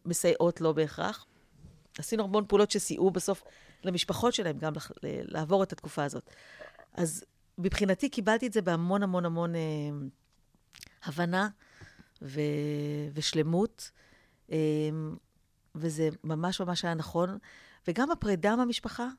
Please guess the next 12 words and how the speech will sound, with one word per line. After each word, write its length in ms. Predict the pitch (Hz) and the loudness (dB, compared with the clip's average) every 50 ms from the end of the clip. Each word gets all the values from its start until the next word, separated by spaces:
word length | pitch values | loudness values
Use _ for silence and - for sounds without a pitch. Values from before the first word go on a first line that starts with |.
| _ - _ _ | _ -20 _ _
את 100 | - - | -8 -4
יודעת, 180 | 202 185 - - | -4 -4 -4 -4
אני 180 | 156 170 165 - - | -4 -2 -4 -2 -2
אמרתי 300 | 160 175 190 208 - 233 | -2 -2 -2 0 0 0
להם 180 | 214 226 214 190 | 0 0 -2 -2
בסיום 440 | 185 - - - 160 180 208 220 220 | -4 -4 -2 0 0 0 0 0 -2
כזה, 300 | - 233 226 254 240 240 240 - - - | -2 -2 -2 -2 -4 -4 -6 -12 -16 -12
בדמעות, 680 | 165 170 151 156 165 160 - - 202 240 - - - _ _ - - - - - - _ _ | -12 -12 -6 -4 -4 -2 0 0 0 0 -2 -6 -18 _ _ -20 -20 -20 -20 -20 -20 _ _
"אני, 380 | - 165 170 170 170 165 160 - - _ _ _ | -4 -2 0 0 0 -2 -4 -6 -10 _ _ _
אני 140 | 170 175 170 | -4 -4 -4
נפרדת 500 | 160 151 - - 180 175 202 240 262 254 | -4 -4 -6 -4 0 2 4 4 4 2
מהתפקיד, 640 | 208 175 156 - 156 - - - - 202 233 240 | 0 -2 -2 -4 -8 -14 -12 -6 -4 -2 -2 -2